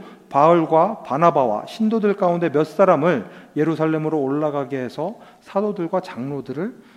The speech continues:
찾아보게 합니다. 이게 간단한 문제가 아니었습니다. 할례를 하면 되냐, 안 해도 되냐, 이런, 이런 것이 아니라 복음의 능력이 무엇인지를 알아보기 위해서, 복음이란 진짜 무엇인지를 알아보기 위해서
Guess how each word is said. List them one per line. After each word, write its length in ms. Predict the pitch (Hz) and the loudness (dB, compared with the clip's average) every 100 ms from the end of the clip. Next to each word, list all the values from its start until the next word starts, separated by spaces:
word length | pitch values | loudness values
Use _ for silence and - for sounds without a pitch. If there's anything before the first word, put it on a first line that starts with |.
| - - | -20 -20
찾아보게 680 | - 185 170 135 101 127 214 _ _ | -16 -10 -8 -8 -10 -12 -14 _ _
합니다. 500 | - 160 101 78 - _ _ _ _ _ | -14 -14 -12 -16 -18 _ _ _ _ _
이게 140 | 139 170 | -6 -4
간단한 420 | - 160 180 185 | -2 2 4 4
문제가 320 | 170 165 165 | 2 2 4
아니었습니다. 680 | 135 143 147 143 123 139 - | 4 0 -6 -8 -4 -4 -6
할례를 320 | - 214 196 196 | -8 -2 0 0
하면 280 | 214 214 196 | 0 0 0
되냐, 240 | 165 175 | 0 0
안 120 | 139 | 0
해도 160 | 160 165 | 0 -2
되냐, 360 | 147 165 214 - - - | -2 0 -2 -2 -18 -8
이런, 300 | 175 214 240 | 4 6 6
이런 260 | 185 208 196 | 4 4 4
것이 240 | 180 - | 2 2
아니라 400 | 165 127 185 120 - - - | -2 0 0 0 -6 -20 -20
복음의 640 | - 202 202 233 226 226 175 | 2 4 6 6 8 6 4
능력이 540 | 175 208 214 190 208 | 4 4 4 2 -2
무엇인지를 840 | 151 180 240 240 226 196 202 208 | -4 -2 0 0 0 0 0 0
알아보기 640 | 160 160 185 170 165 180 143 | 0 2 0 -2 -4 -6 -2
위해서, 460 | 156 147 151 170 | -2 0 0 -2
복음이란 400 | 170 165 202 208 | 0 2 2 2
진짜 260 | 202 190 226 | 0 0 0
무엇인지를 680 | 160 185 233 220 208 214 | 0 2 2 2 0 4
알아보기 640 | 202 151 175 175 170 190 143 | 6 6 2 0 -2 -4 -2
위해서 520 | 151 135 160 165 101 | -2 0 2 0 0